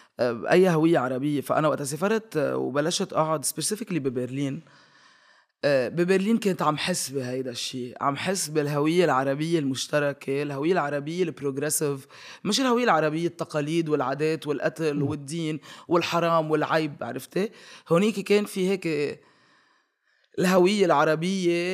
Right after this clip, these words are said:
Speaker 1: البروغريسيف اللي بدنا إياها، اللي هو العالم العربي اللي نحن بدنا نعيش فيه.
Speaker 2: أوكي.
Speaker 1: عرفتي كيف؟ وكان
Speaker 2: والعينين
Speaker 1: روعة.
Speaker 2: برات العالم العربي.
Speaker 1: وهول كلهم برات العالم العربي. تلات أرباعهم، يعني أنا مثلًا، أنا اللي بحكيه،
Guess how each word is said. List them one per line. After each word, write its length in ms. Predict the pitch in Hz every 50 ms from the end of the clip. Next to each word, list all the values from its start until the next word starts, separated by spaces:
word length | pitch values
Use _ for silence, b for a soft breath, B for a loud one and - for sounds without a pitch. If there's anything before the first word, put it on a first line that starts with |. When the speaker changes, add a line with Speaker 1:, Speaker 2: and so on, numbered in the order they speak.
| 196 196 196 - -
Speaker 1:
البروغريسيف 680 | 147 156 151 - 170 170 156 170 180 196 190 202 165 175
اللي 140 | 160 160
بدنا 240 | 170 180 180 180 175
إياها، 280 | 165 165 165 165 156 151
اللي 160 | 135 135 139
هو 140 | 143 156 160
العالم 280 | 151 147 170 175 175
العربي 320 | 165 160 147 165 175 170 -
اللي 120 | 151 151
نحن 220 | 156 170 - 180 160
بدنا 280 | 156 160 151 165 160
نعيش 300 | 151 131 123 135 127 -
فيه. 360 | - - - 131 123 120 - _ -
Speaker 2:
أوكي. 180 | 104 - -
Speaker 1:
عرفتي 320 | 98 120 127 - 107 120 -
كيف؟ 520 | - 135 143 151 196 220 - - - -
وكان 180 | 151 147 113 113
Speaker 2:
والعينين 240 | 113 113 120 -
Speaker 1:
روعة. 140 | - 107 110
Speaker 2:
برات 220 | 107 113 110 - 101
العالم 220 | 87 90 90 87
العربي. 320 | 85 82 82 78 76 92 - _ _ _ _ _ - B B B B B B B
Speaker 1:
وهول 280 | - 185 202 233 240 233
كلهم 440 | 233 233 226 233 226 220 214 220 208
برات 300 | 190 170 165 165 160 160
العالم 240 | 143 123 131 123 120
العربي. 480 | 110 113 113 117 120 113 120 131 143
تلات 320 | 151 - - 180 180 175 208
أرباعهم، 280 | 185 170 165 156 151
يعني 280 | 151 143 143 147 110 151
أنا 100 | 180 175
مثلًا، 260 | 165 165 - 151 139
أنا 220 | 135 107 156 165
اللي 120 | 156 139 135
بحكيه، 480 | 127 127 - - - 156 147 143 180